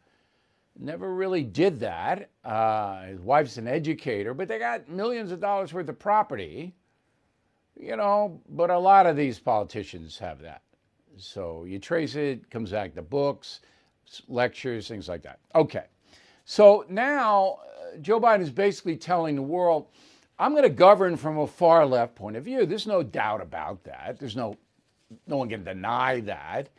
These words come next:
I mean, I guess Jen Psaki could try 'cause she denies there's a real problem at the border. So she, I guess she could. But, um, President Biden is governing from the far, far left. And the question is, is he a socialist?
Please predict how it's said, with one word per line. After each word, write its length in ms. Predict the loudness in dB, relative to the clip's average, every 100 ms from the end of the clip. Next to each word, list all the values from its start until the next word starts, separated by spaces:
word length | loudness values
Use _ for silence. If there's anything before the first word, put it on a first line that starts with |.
| _ _ _
I 80 | 0
mean, 160 | 4 4
I 80 |
guess 360 | 6 6 6 2
Jen 280 | 0 0 0
Psaki 460 | 0 0 0 -4 -12
could 180 | -12
try 320 | -2 2 2 0
'cause 160 | -6
she 160 | -8 -6
denies 480 | -4 -2 -2 -4 -8
there's 160 | -12
a 80 | -10
real 200 | -8 -8
problem 380 | -4 -4 -4 -6
at 80 | -14
the 80 |
border. 380 | -2 0 0 -2 _ _ _ _ _ _
So 200 | -12 -10
she, 140 | -6 -6
I 60 |
guess 180 | -6 -8
she 140 | -12 -20
could. 220 | -20 -20 _ _
But, 280 | 4 4 4 _ _ _ _ _ _ _ -2
um, 640 | 4 6 6 0 -8 -16 -20 _ _
President 360 | 2 4 4 6
Biden 200 | 6 6
is 120 | 0
governing 400 | 2 2 2 -8
from 120 | -12
the 60 | -16
far, 380 | -12 -6 -6 -6
far 320 | -8 -8 -8
left. 220 | -14 -18 _
And 100 | -16
the 80 | -6
question 300 | -4 -2 -6
is, 80 | -8
is 300 | -6 -6 -6
he 100 | -8
a 60 |
socialist? 680 | -2 -2 -2 -8 -16 -20 _